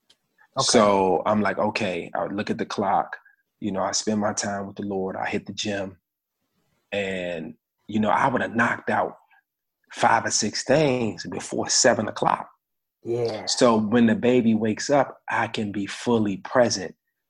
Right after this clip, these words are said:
Speaker 2: and be there, you know? Um, so I've been really enjoying it. Now, today was a little tough because I went to go help my boy move,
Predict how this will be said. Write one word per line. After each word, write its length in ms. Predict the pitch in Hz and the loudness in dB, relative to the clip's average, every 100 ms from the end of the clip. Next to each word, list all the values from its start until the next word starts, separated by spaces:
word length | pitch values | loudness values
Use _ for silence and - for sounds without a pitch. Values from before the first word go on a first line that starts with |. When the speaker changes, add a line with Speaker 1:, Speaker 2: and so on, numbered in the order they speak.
| _ - | _ -8
Speaker 2:
and 240 | 101 92 | -6 -4
be 200 | - 110 | 2 4
there, 400 | 107 - - - _ _ _ _ _ | 4 2 -6 -12 _ _ _ _ _
you 200 | - 107 | -2 2
know? 400 | 104 101 98 95 - | 2 2 0 -2 -4
Um, 560 | 104 101 - - - - | -4 -2 -4 -6 -10 -4
so 340 | - 107 104 - | 0 2 2 4
I've 180 | 113 | 2
been 200 | 107 98 | 2 -2
really 300 | 98 110 107 | 0 2 2
enjoying 480 | 101 95 - 110 104 | -2 -2 2 2 2
it. 20 | 95 | -2
Now, 160 | 95 | -4
today 320 | 104 107 120 123 | -4 2 4 4
was 160 | 107 | 2
a 60 | 104 | 0
little 220 | 104 - | -2 -4
tough 360 | - 120 - - _ _ _ _ _ - | 0 0 0 -4 _ _ _ _ _ -12
because 240 | 110 101 | -6 -2
I 60 | 104 | -2
went 120 | 104 | -2
to 60 | |
go 80 | 95 | -4
help 200 | 95 95 | -2 -2
my 120 | 101 95 101 | -2 -6 -4
boy 160 | 87 | -4
move, 380 | 98 117 104 | 0 2 2